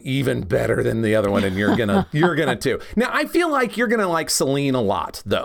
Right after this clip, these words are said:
Speaker 2: Okay,
Speaker 1: Um,
Speaker 2: all right.
Speaker 1: Celine feels like one of these, uh, uh, you know, where if it's kinda like, well, I, you know, if they wanna think I'm an awful, evil woman just because I enjoy being in charge of things, then they can go ahead and do that.
Speaker 2: <laughs>
Speaker 1: You know, 'cause she's very much that person that is
Speaker 2: Right.
Speaker 1: also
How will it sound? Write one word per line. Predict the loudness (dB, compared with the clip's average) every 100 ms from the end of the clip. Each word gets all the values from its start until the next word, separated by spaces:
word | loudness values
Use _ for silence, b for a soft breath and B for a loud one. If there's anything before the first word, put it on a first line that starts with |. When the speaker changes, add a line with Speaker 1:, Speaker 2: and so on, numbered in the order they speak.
| 0
Speaker 2:
Okay, | 0 0
Speaker 1:
Um, | 2 0 -2
Speaker 2:
all |
right. | -2 -6 -8 B B
Speaker 1:
Celine | 0 0 2 2 4 2 0
feels | -4 0 2 2 2
like | 2 0 -2
one | -2 0
of | 2
these, | 2 2 2
uh, | 2 2 2 0 -2 -6 -18 -8
uh, | -2 -2 -2
you | 0
know, | 0 2
where | 2 2
if | -2
it's | -6 -10 -4
kinda | -2
like, | 0 0
well, | 2 2 2
I, | 0 0
you | 0 -2
know, | -2 -2
if |
they | -2 0
wanna | 0 0
think | -2 0
I'm | 0 0
an |
awful, | 2 0 0 -2 -4 -14 -4
evil | 0 2 0
woman | -2 -2 0 2 0 0
just | 0 -2 -2
because | 0 0 2
I | 2 2
enjoy | 0 0 -2 0 2 2 2
being | 0 -2 0
in | 0
charge | 0 0 0 0
of | -2
things, | 0 0 0 0
then | 0
they | 2 0
can | 2 2
go | 4 2
ahead | 2 0
and | 0 -2
do | -2 -2
that. | -2 -6 -8 -12 -4
Speaker 2:
<laughs> | -2 0 0
Speaker 1:
You | 0
know, | 0
'cause | -2
she's | 0 0 0
very | 0
much | 0 0 0
that | 0
person | 0 0 -2
that | 0 2 2
is | 4
Speaker 2:
Right. |
Speaker 1:
also | 2 2 2 2 0